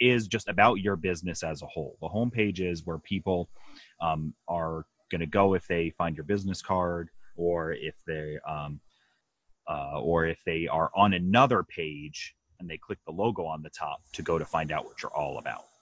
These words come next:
right? So the homepage is what you're all about. It's not talking to any avatars by any means. So, um, like you said, Mark,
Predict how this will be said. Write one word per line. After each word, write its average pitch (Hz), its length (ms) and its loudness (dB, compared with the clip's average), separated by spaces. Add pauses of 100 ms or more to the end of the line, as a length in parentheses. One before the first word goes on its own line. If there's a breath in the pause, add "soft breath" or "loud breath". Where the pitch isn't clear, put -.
(100)
right? 80 180 -4
So - 120 -2
the 90 80 4
homepage 101 400 4
is 82 120 -4
what 78 160 -6
you're - 200 -4
all 143 280 12
about. 87 340 6 (320)
It's 87 200 -8
not 104 460 4
talking 85 460 -2
to 85 120 -8
any 80 200 -8
avatars 71 760 -16
by 73 120 -10
any 69 200 -14
means. 67 260 -16
So, 76 500 -10 (480 soft breath)
um, 76 240 -8
like 90 200 -4
you 151 120 -4
said, 85 360 -4
Mark, 80 380 -2